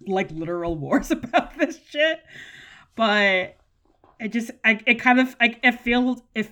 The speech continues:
feels like to me the same way I view a really intense sports rival-, rivalry, where you do really weird,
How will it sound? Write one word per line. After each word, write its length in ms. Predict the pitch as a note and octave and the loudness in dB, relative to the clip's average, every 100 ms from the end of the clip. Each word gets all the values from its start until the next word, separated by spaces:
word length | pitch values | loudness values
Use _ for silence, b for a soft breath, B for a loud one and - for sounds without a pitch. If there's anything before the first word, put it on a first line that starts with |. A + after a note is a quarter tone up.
| _ | _
feels 200 | A3 A3 | -2 0
like 180 | A#3+ A#3+ | 0 0
to 80 | A3 | -2
me 140 | G3+ | 0
the 80 | F#3+ | -2
same 240 | F#3+ F#3+ | -2 -2
way 200 | F#3 F3+ | 0 2
I 60 | F3 | 0
view 380 | E3 F3+ E3+ E3+ | -2 -4 -4 -4
a 80 | G3+ | -6
really 260 | E3+ F3+ F3 | -6 -4 -6
intense 400 | F3 F#3+ E3+ - | -6 -8 -10 -12
sports 460 | - D#3+ C#3+ C#3+ | -18 -12 -10 -10
rival-, 400 | F3+ E3+ F3 G3 - | -10 -10 -10 -12 -6
rivalry, 800 | F3 F#3+ G#3 A3+ B3+ C4 C4+ C#4 b b b b | -2 0 -2 -4 -4 -6 -8 -12 b b b b
where 580 | F#3+ F#3+ F#3 F3 E3+ - _ _ _ - | -2 0 0 0 -4 -10 _ _ _ -14
you 340 | G3 F3+ A3+ | -6 2 2
do 440 | F#3+ D3 G#3 A3 G#3+ | 2 0 2 2 2
really 520 | E3 F#3 F#3 F#3+ E3+ D3 C#3+ | 0 0 0 -2 -6 -12 -12
weird, 560 | E3+ E3+ F3 F3 F3+ | -10 -6 -4 -2 -4